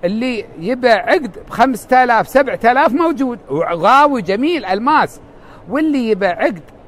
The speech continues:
بمليون ونص موجود، وباثنين مليون بعد موجود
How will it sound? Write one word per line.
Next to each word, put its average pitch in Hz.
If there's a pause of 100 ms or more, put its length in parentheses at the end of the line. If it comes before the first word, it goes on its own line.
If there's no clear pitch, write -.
(480)
بمليون 127
ونص 139
موجود، 214 (1000)
وباثنين 190
مليون 190
بعد 359
موجود 349